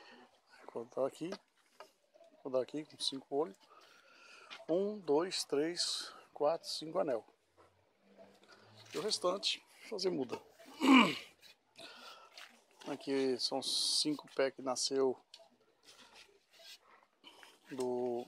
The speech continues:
do pé de jurubeba. Aqui o vento quebrou um galho também, o de lá quebrou, esse aqui também quebrou. Tá aqui, quebrou aqui, só que esse aqui quebrou bem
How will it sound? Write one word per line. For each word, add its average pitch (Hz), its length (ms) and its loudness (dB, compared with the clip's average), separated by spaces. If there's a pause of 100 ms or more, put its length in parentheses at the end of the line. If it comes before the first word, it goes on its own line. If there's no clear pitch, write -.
(2250)
do 135 100 -12
pé 135 200 4
de 131 100 -2
jurubeba. 147 580 4 (1600)
Aqui 139 300 0
o 143 100 2
vento 135 360 2
quebrou 135 340 2
um 143 100 0
galho 135 380 6
também, 139 400 4
o 165 60 2
de 131 100 -4
lá 131 140 8
quebrou, 139 440 4
esse 156 140 0
aqui 139 160 -6
também 131 240 2
quebrou. 143 420 4 (280)
Tá 110 80 -12
aqui, - 120 -20 (200)
quebrou 135 220 -6
aqui, 139 200 -10
só 160 100 -2
que 147 60 -2
esse 139 100 -4
aqui 151 120 -4
quebrou 156 280 2
bem 190 320 2